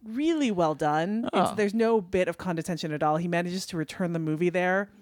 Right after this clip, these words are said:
Speaker 1: even as we snap out of that perspective a lot and suddenly see things terrifyingly from an adult passing by. Uh, but I, I, it also, the movie uses this really well for scenes that are totally alarming, in which, for instance,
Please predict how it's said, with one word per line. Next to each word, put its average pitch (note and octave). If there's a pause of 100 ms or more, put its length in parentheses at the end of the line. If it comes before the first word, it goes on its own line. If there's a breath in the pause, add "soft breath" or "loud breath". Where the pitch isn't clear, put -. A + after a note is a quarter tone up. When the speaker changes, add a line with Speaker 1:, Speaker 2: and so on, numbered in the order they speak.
(160 loud breath)
Speaker 1:
even A3
as F#3+
we F3
snap E3
out D#3+
of D#3+
that E3
perspective F3
a F#3+
lot F#3 (360 loud breath)
and F3+
suddenly E3+
see D#3+
things F3
terrifyingly F3
from F3+
an E3
adult D#3
passing F3
by. D#3 (580 loud breath)
Uh, B2+
but G3
I, G3
I, - (100)
it A#3+
also, B3+
the F#3
movie A3+
uses G#3
this E3
really A3
well D#3 (180 loud breath)
for A3+
scenes A3
that F#3+
are F#3+
totally B3
alarming, D#3+ (220 loud breath)
in F#3+
which, E3+
for D#3+
instance, D#3+